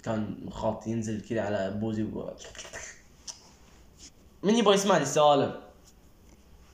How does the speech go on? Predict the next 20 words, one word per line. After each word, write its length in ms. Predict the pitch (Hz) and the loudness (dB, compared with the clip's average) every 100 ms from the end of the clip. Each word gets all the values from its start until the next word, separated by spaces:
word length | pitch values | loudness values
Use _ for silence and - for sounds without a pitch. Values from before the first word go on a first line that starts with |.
| - - - - | -20 -20 -20 -2
قلت 100 | 254 | 4
لكم 200 | 233 226 | 6 6
عن 140 | 214 | 6
سالفة 380 | 214 208 196 175 | 6 6 4 2
يوم 140 | 165 | 2
كنت 220 | 180 160 147 | 2 4 4
ال-، 260 | 131 120 | 4 2
الأرنب 500 | 123 135 156 151 143 | 2 6 6 6 2
المشاكس 580 | 139 139 151 156 156 113 - - - - - - - - | 2 4 4 4 2 -2 -6 -18 -20 -20 -20 -20 -18 -6
في 60 | |
مسرحية، 680 | 131 135 139 143 147 139 139 | -2 4 4 4 4 2 2
مسرحية 540 | 139 135 143 165 143 | 2 0 0 0 2
الروضة. 560 | 143 151 151 139 - - - - - | 4 4 6 4 2 -6 -18 -20 2
ما 180 | 202 220 | 8 10
أدري 200 | 208 196 | 10 4
قلت 120 | 214 | 4
لك 120 | 220 | 6
ولا، 280 | 214 196 170 | 8 10 8
بس 140 | 196 202 | 6 6
بقولها. 520 | 226 233 202 143 | 8 10 10 8